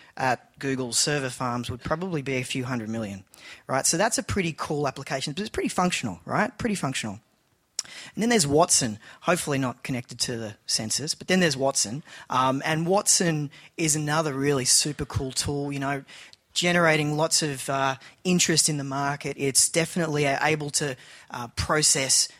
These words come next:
stuff at a super fast rate. Fintechs are using it. You know, you can chuck in a whole bunch of things, learning algorithms, predicting the market. Um, but it's doing a lot of stuff with natural language,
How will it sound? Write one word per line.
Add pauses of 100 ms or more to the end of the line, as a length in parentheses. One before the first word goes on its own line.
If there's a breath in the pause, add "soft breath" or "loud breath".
stuff
at
a
super
fast
rate.
Fintechs
are
using
it.
You
know,
you
can
chuck
in
a
whole
bunch
of
things, (280 loud breath)
learning
algorithms,
predicting
the
market. (360 loud breath)
Um, (240)
but (260 loud breath)
it's
doing
a
lot
of
stuff
with
natural
language,